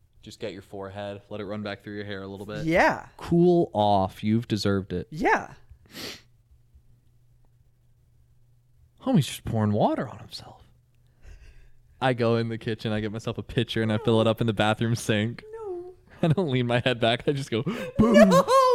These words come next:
Speaker 1: My mom's like, "Chip, what the fuck?"
Speaker 2: <laughs> He did it outside. He did it. Why can't I do
Speaker 1: He
Speaker 2: it?
Speaker 1: did it. Uncle Bobby did it.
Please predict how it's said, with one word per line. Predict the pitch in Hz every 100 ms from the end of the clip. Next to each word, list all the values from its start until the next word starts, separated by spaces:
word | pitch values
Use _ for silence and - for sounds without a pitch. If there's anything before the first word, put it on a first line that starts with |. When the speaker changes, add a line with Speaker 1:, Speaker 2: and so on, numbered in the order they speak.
| 440 233 190 214
Speaker 1:
My | 226
mom's | 208 233 262
like, | 226 240
"Chip, | - 679 -
what | -
the | 359 - 762 784 -
fuck?" | - -
Speaker 2:
<laughs> | - - _ _ - - -
He | 285 - 480 453 466
did | 427 427 427
it |
outside. | 440 427 440 427 403 _ _ _ - - -
He | 381
did | 370
it. | 359 359
Why | 349
can't | 349 349
I | 339
do | 175
Speaker 1:
He | 330 302
Speaker 2:
it? |
Speaker 1:
did | 269
it. | 339 359 -
Uncle | 294 359
Bobby | 330 370 330
did | 320
it. | 359